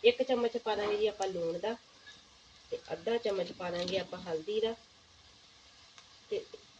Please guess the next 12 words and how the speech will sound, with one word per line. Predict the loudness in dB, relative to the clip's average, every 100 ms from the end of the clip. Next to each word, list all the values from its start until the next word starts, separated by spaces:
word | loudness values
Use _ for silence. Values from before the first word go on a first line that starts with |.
| -20 -20 -20 -20 -14 0
ਭੁਰਜੀ | 0 2 0
ਦੇ | 0
ਵਿੱਚ | 0 -2
ਪਾਵਾਂਗੇ | 0 2 6 6
ਜੀ | 6 4
ਆਪਾਂ | 2 -4 -4 -4
ਚਮਚ | -2 0 0
ਦਾ | 0 -2
ਚੌਥਾ | -2 -4 -2 2
ਹਿੱਸਾ | 2 2 2 2 2 -2 -14 -20 -20 -20 -20 -20 -20 -20 -20 -20 -20 -4
ਧਨੀਆ | 0 2 2
ਪਾਊਡਰ | 0 0 -2